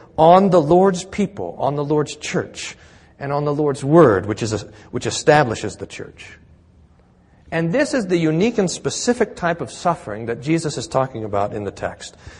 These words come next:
This is from John sixteen, verses one to three.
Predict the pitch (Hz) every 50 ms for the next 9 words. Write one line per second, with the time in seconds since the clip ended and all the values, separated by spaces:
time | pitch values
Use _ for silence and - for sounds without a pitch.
0 | - - - - 156 - 180 160 - 170 151 139 127 147 147 151 156 147 143 -
1 | 165 156 - - - 127 123 127 135 131 - - - - - - 131 131 - 131
2 | 110 117 120 127 127 123 120 - - - 113 101 90 80 -